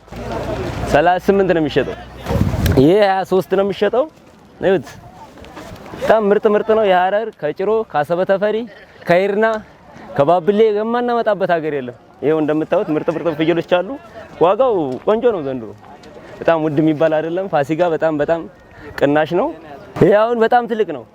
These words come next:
ሠላሳ ስምንት ካልኩት እኩል ሠላሳ ሁለት ነው የሚሸጠው። ይኸው ምንም ጥሪ የሌለው፣ ምንም የሌለው ሠላሳ ሁለት ሺህ ብር ነው። በጣም ቆንጆ ነው። በቃ ብዙ የሚጋነን አይደለም። ገበያው ቆንጆ ነው ማለት እኔ እንግዲህ ከገናው አንጻር ስናየው ቆንጆ ነው። ጭማሬ ቢኖር ሁለት ሺህ፣ ሦስት ሺህ ጭማሬ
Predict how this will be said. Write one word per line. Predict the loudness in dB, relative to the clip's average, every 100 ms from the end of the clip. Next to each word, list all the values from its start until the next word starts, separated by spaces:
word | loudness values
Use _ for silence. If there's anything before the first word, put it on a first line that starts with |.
| _ -2
ሠላሳ | 2 2
ስምንት | 0 -4 -2 0
ካልኩት | 0 0 -2
እኩል | -4 -4
ሠላሳ | -2 0 0
ሁለት | -2 -4
ነው | -6
የሚሸጠው። | -6 -6 -4
ይኸው | -4 -6 -16 -20 -8 2
ምንም | 2 4
ጥሪ | 2 2
የሌለው፣ | 2 0 -4
ምንም | -8 -8
የሌለው | -8 -10 -14 -20 -20 -6
ሠላሳ | 0 0 0
ሁለት | -2 -4
ሺህ | -4
ብር | -2 -2
ነው። | -2 -4 -10 -12 -18 -2
በጣም | 2 2 2
ቆንጆ | 0 2 -2
ነው። | -4
በቃ | -8 -10 -10 -12 -18 -6
ብዙ | 0 2
የሚጋነን | 2 2 0 0 -2
አይደለም። | -2 -4 -6 -10 -4
ገበያው | -2 0 0
ቆንጆ | -2 -2 -2
ነው | -4 -8 -16 -4 2
ማለት | 4 4 2
እኔ | 4
እንግዲህ | 4 4 4
ከገናው | 2 2 2 0
አንጻር | -2 -2 -2 -2
ስናየው | -4 -2 0 0
ቆንጆ | 0 0 0
ነው። | -2
ጭማሬ | -4 0 2 2
ቢኖር | 0 -2 -4
ሁለት | -2 -4 -4
ሺህ፣ | -6 -6
ሦስት | -2 -2 -2
ሺህ | -4 -2
ጭማሬ | 0 2